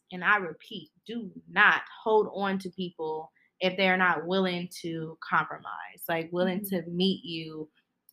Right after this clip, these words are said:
Speaker 1: somewhere.
Speaker 2: Mm-hmm.
Speaker 1: Like, if they are, like you said, they like, "I don't care, that's just who I," whatever you just said, like, whoever they are, like, "That's just what it is, leave me alone."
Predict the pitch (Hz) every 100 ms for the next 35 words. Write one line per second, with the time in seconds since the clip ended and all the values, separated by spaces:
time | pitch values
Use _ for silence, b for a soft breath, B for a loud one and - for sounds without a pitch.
0 | - - - 208 185 147 131 151 190 -
1 | 196 196 180 170 - 196 180 185 196 202
2 | - 196 190 185 196 240 285 165 185 202
3 | 196 180 - 202 247 254 262 254 247 233
4 | 233 233 226 220 208 196 190 190 190 196
5 | 196 190 - - 190 214 208 208 202 202
6 | 202 - 196 180 - 202 - - 202 196
7 | 196 190 196 185 180 185 185 185 190 185
8 | 175